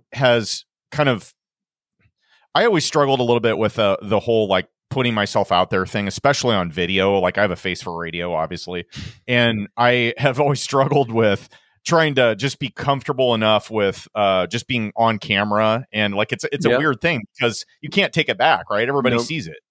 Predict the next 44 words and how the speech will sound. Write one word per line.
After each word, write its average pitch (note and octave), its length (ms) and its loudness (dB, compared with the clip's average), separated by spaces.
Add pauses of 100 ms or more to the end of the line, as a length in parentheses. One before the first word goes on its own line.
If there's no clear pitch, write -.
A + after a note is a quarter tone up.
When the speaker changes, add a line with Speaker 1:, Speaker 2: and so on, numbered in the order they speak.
Speaker 1:
Like, A2+ 140 -6
you A#2+ 100 -6
can't, - 220 -14
there's B2 160 -6
no D3 120 0
do-overs F#2 640 -4
Speaker 2:
Mm-hmm. C3+ 260 -2
Speaker 1:
if D3 120 -8
you're, A2 220 -4
if A#2+ 200 -2
you're G#2+ 80 0
live G#2+ 340 4
and, G2+ 160 -2
and G2 200 -6
releasing G2 420 -4
it E2 80 -8
that F2 180 -2
way. F2+ 180 -4
But G2 200 0 (480)
he, G#3+ 140 0
he F3+ 280 0
kind A3 220 2
of D3+ 80 2
instilled D3 460 0
in B2 120 0
me B2 140 -2
where A2 380 -2 (340)
it's C3 220 -2
like, B2+ 280 0 (200)
you're G3 340 0 (120)
doing D#3 440 0
people C3+ 420 -2
a G2+ 60 -4
disservice G#2 760 -2
because A2 600 -2
I D3+ 160 4
was D3 160 0
always B2 240 4
a G#2+ 60 0
one-on-one G#2 560 -2
guy. E2 280 -4
I F2 80 -4
would G#2 120 -4
Speaker 2:
Yeah. G#2+ 40 -8